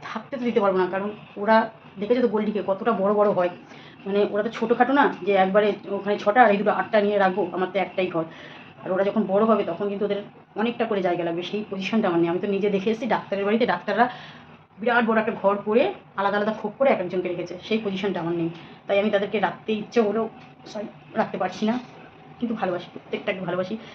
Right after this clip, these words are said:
এই যে মিনিটে মিনিটে গিয়ে আদর করে আসি, মিনিটে মিনিটে গিয়ে খাইয়ে আসি, মিনিটে মিনিটে গিয়ে এদের সাথে এক-, একবারে বসবো, সব কটাকে কোলে একসাথে নেবো, নিয়ে চুটকে আদর করে, মানে খুব, খুব ভালোবাসি। তো চলো, জানি না কার নজর লেগেছে, কার হাই উতাস লেগেছে, তাই হয়তো সব কটা এখানেই আস্তে আস্তে বড় হচ্ছে।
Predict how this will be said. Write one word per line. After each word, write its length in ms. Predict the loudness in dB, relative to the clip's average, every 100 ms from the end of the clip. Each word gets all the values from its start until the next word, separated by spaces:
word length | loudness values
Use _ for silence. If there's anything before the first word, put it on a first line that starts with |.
| -12
এই 100 | -6
যে 120 | -2 0
মিনিটে 260 | 2 6
মিনিটে 220 | 6 4
গিয়ে 180 | 2 4
আদর 180 | 4 4
করে 140 | 0
আসি, 140 | 0 0
মিনিটে 240 | -4 -4
মিনিটে 200 | -2 -4
গিয়ে 280 | -4 -4 -6 -6 -16
খাইয়ে 300 | -4 0 4
আসি, 180 | 4 2
মিনিটে 240 | 0 2 2
মিনিটে 220 | 2 0
গিয়ে 100 | 0
এদের 120 | 0
সাথে 200 | -2 -4 -6 -4
এক-, 220 | -4 -4 -4
একবারে 240 | 2 2 4
বসবো, 280 | 2 4 2
সব 200 | 2 2
কটাকে 240 | 2 2 2
কোলে 200 | 4 4
একসাথে 280 | 2 0 0
নেবো, 180 | 2
নিয়ে 200 | 2 2
চুটকে 340 | 0 -2 2 2
আদর 200 | 2 2
করে, 180 | 0 -2
মানে 160 | -4 -10
খুব, 200 | -8 -8 -8 -18 -18 -8
খুব 120 | -4
ভালোবাসি। 360 | 0 0 -2 -12 -14 -16 -16 -16 -18 -20 -20 -18 -16 -12
তো 60 |
চলো, 240 | -2 0 2 -2 -6 -8 -10 -2
জানি 140 | 0
না 80 | 0
কার 300 | 4 4 4 -2 -6
নজর 180 | -2 0
লেগেছে, 260 | 0 -2
কার 160 | 2 2
হাই 180 | 2 -2
উতাস 220 | -2 -4
লেগেছে, 300 | -4 -4 -6 -12 -20 -20 -16 -4
তাই 140 | -2
হয়তো 360 | 0 0 -2 -4 -12 -20 -16 -4
সব 100 | -4 -2
কটা 160 | 0
এখানেই 280 | 2 4 4
আস্তে 200 | 2 0
আস্তে 140 | 2
বড় 220 | 4 8 6
হচ্ছে। 280 | 6 2